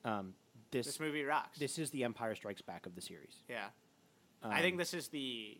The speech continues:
Speaker 2: Twilight of the series, but in a good way.
Speaker 1: Um, I think it gives you the best idea of how absolutely hopeless this situation is.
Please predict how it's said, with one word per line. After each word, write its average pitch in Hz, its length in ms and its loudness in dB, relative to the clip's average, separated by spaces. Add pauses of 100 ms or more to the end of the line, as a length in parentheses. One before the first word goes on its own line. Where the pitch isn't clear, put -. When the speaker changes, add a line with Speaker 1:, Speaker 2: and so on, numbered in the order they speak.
(140)
Speaker 2:
Twilight 127 480 -2
of 123 140 -10
the - 60 -8
series, - 440 -6 (400)
but 180 200 8
in 165 100 6
a 175 60 6
good 135 160 0
way. 107 200 -8 (920)
Speaker 1:
Um, 110 320 2 (1040)
I 113 80 -2
think 127 220 -4
it 117 120 -4
gives 117 240 -2
you 139 80 -4
the 120 100 -2
best 107 300 -2
idea 101 340 -2
of 104 120 -6
how 98 300 -2
absolutely 98 540 -6
hopeless 90 520 -10
this - 120 -8
situation - 560 -10 (120)
is. - 160 -18